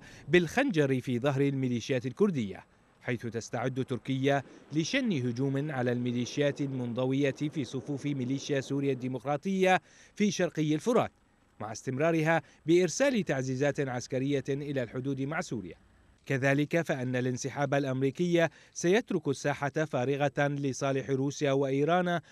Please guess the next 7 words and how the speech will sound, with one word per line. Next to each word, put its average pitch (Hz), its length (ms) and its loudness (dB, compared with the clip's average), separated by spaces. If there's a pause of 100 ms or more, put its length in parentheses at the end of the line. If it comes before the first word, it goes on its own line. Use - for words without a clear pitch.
(160)
ومن 175 280 4
ثم 247 280 0
لنظام 135 560 2
بشار 135 440 -2
الأسد، 151 400 -2 (560)
وهذه 110 380 -4
الأطراف 160 480 0